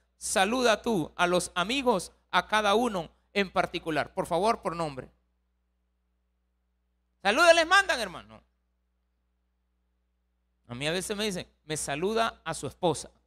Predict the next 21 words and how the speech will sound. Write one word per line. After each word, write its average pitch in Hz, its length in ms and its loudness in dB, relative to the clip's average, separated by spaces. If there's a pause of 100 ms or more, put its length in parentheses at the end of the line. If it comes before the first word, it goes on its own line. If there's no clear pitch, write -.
(440)
Yo 117 100 -10
le 120 100 -8
digo, 131 160 -6 (120)
"Te 123 80 -10
manda 127 260 -10
saludos 131 400 -6
el 127 80 -8
hermano, 131 300 -8
ahorita 131 240 -10
aquí 127 120 -10
está 139 120 -16
en 135 60 -10
la 131 60 -8
línea." 123 240 -10 (2250)
So-, - 180 -10
solo 262 240 2
cuelgo, 196 400 -2 (760)
te 139 80 -14
está 170 140 -10
mandando 170 320 -10
saludos. 131 340 -14